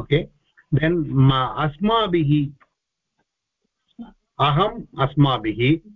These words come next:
वयम् अस्मभ्यम्, अस्मभ्यं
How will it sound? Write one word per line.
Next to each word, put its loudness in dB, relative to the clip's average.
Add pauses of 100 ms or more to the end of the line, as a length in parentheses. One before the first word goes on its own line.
वयम् -2 (1700)
अस्मभ्यम्, 2 (2250)
अस्मभ्यं 2